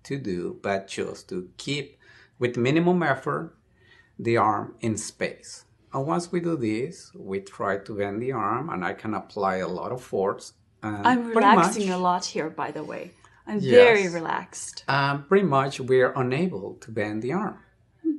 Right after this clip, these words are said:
Speaker 1: So we don't wanna do this demonstration in a lock elbow position because we can injure the participant. So we do it slightly bent,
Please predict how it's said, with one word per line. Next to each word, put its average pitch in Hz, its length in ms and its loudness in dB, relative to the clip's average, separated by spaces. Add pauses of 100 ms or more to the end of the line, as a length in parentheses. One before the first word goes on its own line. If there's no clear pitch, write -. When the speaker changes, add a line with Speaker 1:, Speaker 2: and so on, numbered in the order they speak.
(480)
Speaker 1:
So 175 280 0
we 180 140 4
don't 202 140 2
wanna 196 220 2
do 151 200 0
this 139 520 -4
demonstration 123 760 -4
in 107 140 -2
a 95 160 -4
lock 101 460 2
elbow 98 340 0
position 98 640 -8
because 95 360 -8
we 104 160 -6
can 104 380 -6
injure 117 600 -4 (220)
the 107 120 -6
participant. - 920 -8
So 165 200 -4
we 180 140 0
do 139 240 0
it 131 200 -4
slightly 131 480 -4
bent, 113 240 -10